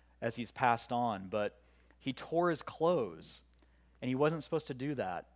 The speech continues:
And so the priesthood symbolically was taken from Israel at that moment. So think about all these covenants. I've just listed eight. There's lots of covenants in the Bible, but there's the,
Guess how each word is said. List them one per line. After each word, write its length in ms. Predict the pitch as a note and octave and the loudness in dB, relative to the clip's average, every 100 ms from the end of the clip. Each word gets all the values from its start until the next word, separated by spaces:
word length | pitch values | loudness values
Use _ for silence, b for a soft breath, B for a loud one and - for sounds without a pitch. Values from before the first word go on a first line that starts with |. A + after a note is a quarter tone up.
| - | -12
And 140 | B2 | -10
so 200 | - C3 | -2 0
the 100 | A#2 | 0
priesthood 580 | A2 - D#3+ - C#3 A2+ | 0 0 0 0 0 0
symbolically 720 | - B2+ A2+ B2 C#3+ - A2+ | 0 -4 4 6 6 4 -2
was 200 | G#2 G2+ | -4 -6
taken 380 | - C#3 C#3+ A#2+ | -6 -4 -2 -2
from 180 | G#2+ A#2 | -4 -4
Israel 340 | B2 A2+ F2+ - | -4 -4 -8 -2
at 160 | B2 - | 0 2
that 200 | A#2+ B2 | 0 2
moment. 360 | A#2+ G#2 F2 - b b b b b | -4 -4 -8 -12 b b b b b
So 220 | - F#3 D#3+ | 6 8 8
think 260 | - B3 | 10 10
about 380 | A#3 E3+ E3 D#3 | 12 12 12 12
all 240 | D3+ F3 G3 | 12 12 12
these 220 | F3+ - | 6 4
covenants. 440 | - D3 A#2+ G2+ | 6 6 6 4
I've 100 | D3 | 4
just 220 | E3 G#3 | 4 2
listed 380 | E3+ E3 - C#3+ - | 4 4 4 0 4
eight. 320 | C3+ C#3 C3+ - _ _ _ _ _ | 4 4 0 -10 _ _ _ _ _
There's 140 | C#3+ C3 | -6 4
lots 260 | D3 F3+ | 10 10
of 80 | E3 | 10
covenants 400 | - D#3+ C#3+ C3 | 8 8 8 0
in 60 | C3 | 0
the 80 | A#2 | 4
Bible, 340 | A2+ A2 G2 | 6 6 2
but 140 | A2 | -4
there's 200 | C3 B2+ | -2 0
the, 240 | A2+ A2+ | 2 2